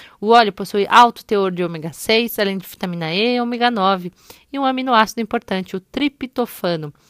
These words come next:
essencial para o nosso cérebro produzir a serotonina. Então, em relação a, o seu nome oficial, só curiosidade, o nome científico é Elianthus anus. Então, para a saúde, o óleo vegetal de girassol auxilia o corpo a queimar gordura,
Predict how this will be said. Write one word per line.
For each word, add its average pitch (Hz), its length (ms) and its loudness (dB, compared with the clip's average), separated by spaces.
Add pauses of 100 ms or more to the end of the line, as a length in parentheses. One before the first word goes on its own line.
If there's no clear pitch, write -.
(160)
essencial 262 560 0
para 202 160 0
o 185 40 -8
nosso 180 260 -4
cérebro 262 580 0
produzir 233 580 -2
a 214 60 4
serotonina. 247 1000 -4 (1120)
Então, 220 220 -2 (480)
em 269 160 -2
relação 220 560 2
a, 202 160 2
o 208 80 -4
seu 240 180 0
nome 262 240 2
oficial, 233 260 -2
só 254 160 0
curiosidade, 180 800 0
o 190 80 -4
nome 208 300 0
científico 240 640 -6
é 202 120 2 (200)
Elianthus 269 1300 -4
anus. 220 680 -4 (800)
Então, 285 220 4
para 208 240 8
a 196 40 8
saúde, 269 680 8
o 190 80 6
óleo 220 340 8
vegetal 190 640 6
de 165 120 -6
girassol 160 580 4
auxilia 208 540 6
o - 40 2
corpo 233 360 8
a 196 40 8
queimar 240 460 6
gordura, 165 580 0